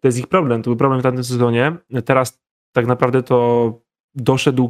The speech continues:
co z ludzi takich znaczących Schroeder, no Al Horford, ale tam na wysokim to różnie, e, też na, na wysokim ma kto grać, ale odszedł Kemba i Fournier i jest tylko za to Schroeder, więc ci młodsi powinni znowu dostać większą rolę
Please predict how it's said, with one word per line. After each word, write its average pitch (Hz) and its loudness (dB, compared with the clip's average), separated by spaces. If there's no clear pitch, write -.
co 110 0
z 110 -4
ludzi 113 -2
takich 113 -2
znaczących 120 -4
Schroeder, 120 -2
no - -10
Al 139 -2
Horford, 123 -4
ale 117 -2
tam 123 -2
na 123 0
wysokim 123 -4
to 123 0
różnie, 123 0
e, 117 -2
też 117 -2
na, 127 0
na 127 0
wysokim 135 -6
ma 139 2
kto 131 -4
grać, 131 0
ale 139 2
odszedł 135 0
Kemba 139 2
i 139 0
Fournier 147 2
i 117 0
jest 123 0
tylko 127 -2
za 123 2
to - -4
Schroeder, 127 0
więc 123 -2
ci - -2
młodsi 131 0
powinni 135 2
znowu 143 0
dostać 127 2
większą 143 0
rolę 117 2